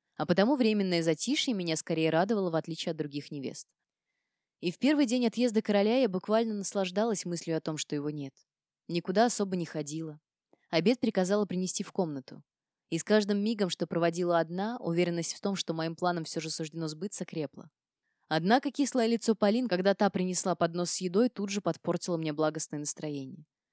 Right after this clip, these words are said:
Служанка молча прошла через комнату и вздохнула, расставляя чашечки, тарелки и креманки. «Что-то случилось?» Я пересела в кресло поближе к столу. «Даже не знаю, как и сказать», замялась Полин.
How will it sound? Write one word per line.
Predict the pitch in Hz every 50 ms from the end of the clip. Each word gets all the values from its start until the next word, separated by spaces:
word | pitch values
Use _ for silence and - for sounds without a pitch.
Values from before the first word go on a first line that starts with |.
| _ _ _
Служанка | - 170 170 170 208 208 202 -
молча | 202 196 202 208 196 - 190
прошла | - 175 175 - - 190 175
через | - 190 180 170
комнату | - - 208 220 226 214 180 -
и | 202
вздохнула, | 180 185 175 190 185 - 214 220 220 208 165 131 139 - _ _ _ _ _
расставляя | - 160 - - 175 170 175 170
чашечки, | 165 - - 190 202 208 - - - - 170
тарелки | - 160 156 160 165 170 - - 170
и | 156
креманки. | - 170 165 165 151 135 131 135 - - _ _ _ _ _ _ _ _ _ _ _ _
«Что-то | _ - - - 156 175 160
случилось?» | - 165 156 - - - 160 156 180 226 226 - - - _ _ _ _ _ _ _
Я | 175 170 170
пересела | - 170 165 - - 180 170 160
в | -
кресло | - 170 180 202 - 202
поближе | 175 170 156 160 160 160 160
к | -
столу. | - - - 160 156 147 139 143 _ _ _ _ _ _ _ _ _ _ _ _ -
«Даже | 247 269 277 247 262
не | 262 247
знаю, | 247 269 277 262
как | - 233 202 226
и |
сказать», | - - - 226 202 170 170 165 - - - - - - - _ _ _ _ _ _
замялась | 180 170 170 175 165 156 156 -
Полин. | - - 160 156 151 147 147 143